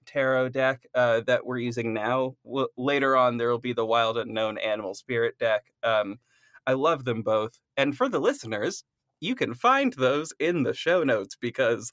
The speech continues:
I don't wanna get sued. Um, so <laughs> you can have access to those decks if you want to down there, and you can learn more about, uh, the woman who made these, as well as the, uh, sort of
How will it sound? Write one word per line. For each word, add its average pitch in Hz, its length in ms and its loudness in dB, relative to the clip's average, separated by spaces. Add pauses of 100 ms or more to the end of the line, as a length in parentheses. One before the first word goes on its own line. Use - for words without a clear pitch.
(460)
I 156 220 4
don't 160 260 0
wanna 139 220 0
get - 200 -4
sued. 185 560 0 (160)
Um, 143 380 4
so 143 520 2 (180)
<laughs> 196 160 -4
you 202 180 0
can 202 320 -2
have 156 200 4
access 170 520 0
to 147 160 -4
those 139 260 -2
decks 135 300 0
if 127 140 -10
you 131 100 -4
want 143 360 0
to 117 340 -2 (340)
down 127 320 2
there, 120 200 2
and 120 80 0
you 117 80 -4
can 123 200 -2
learn 123 260 2
more 120 280 4
about, 110 420 0
uh, 110 320 2 (540)
the 120 480 2
woman 120 300 0
who 127 80 0
made 127 300 0
these, 120 200 -2
as 113 280 -2
well 117 240 2
as 117 240 -2
the, 104 400 -6
uh, 110 180 0
sort 113 240 -4
of 113 160 -6